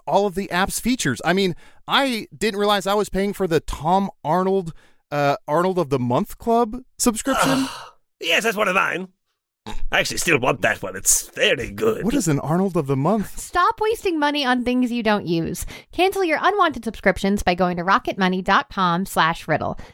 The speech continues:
Speaker 3: That's rocketmoney dot com slash riddle. R I D D L E.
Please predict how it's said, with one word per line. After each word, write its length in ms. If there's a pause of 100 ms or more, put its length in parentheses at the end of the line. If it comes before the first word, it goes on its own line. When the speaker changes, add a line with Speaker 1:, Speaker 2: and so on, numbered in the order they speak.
Speaker 3:
That's 200
rocketmoney 760
dot 320
com 360
slash 420
riddle. 380
R 180
I 100
D 200
D 160
L 160
E. 160